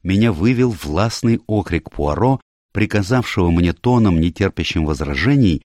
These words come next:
немедленно доставить к мадам Рено доктора, а затем вызвать полицию. И чтобы окончательно утвердить меня в сознании собственной никчемности, он добавил: «Вряд ли вам стоит возвращаться сюда.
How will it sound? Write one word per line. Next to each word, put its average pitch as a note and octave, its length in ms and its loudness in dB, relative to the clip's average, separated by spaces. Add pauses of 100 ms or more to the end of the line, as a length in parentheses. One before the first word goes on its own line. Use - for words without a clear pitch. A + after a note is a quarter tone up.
(120)
немедленно A#2 920 2
доставить G#2 640 -2
к - 60 -6
мадам E2 300 0
Рено D#2 220 0
доктора, F#2+ 560 -2 (340)
а D2 100 -10
затем E2 500 -4 (160)
вызвать D2 380 -6
полицию. C#2 580 -8 (580)
И F2+ 80 -10
чтобы A#2+ 300 0
окончательно A2 680 0
утвердить G#2+ 600 0
меня F2 380 2
в - 60 -6
сознании D#2 560 -2
собственной D#2+ 540 -4
никчемности, D#2+ 960 -2 (320)
он A2+ 220 0
добавил: D#2+ 680 -2 (440)
«Вряд B2 520 0
ли D3+ 80 2
вам C#3 180 2
стоит C#3 380 0
возвращаться A#2+ 840 -2
сюда. D#2 420 -2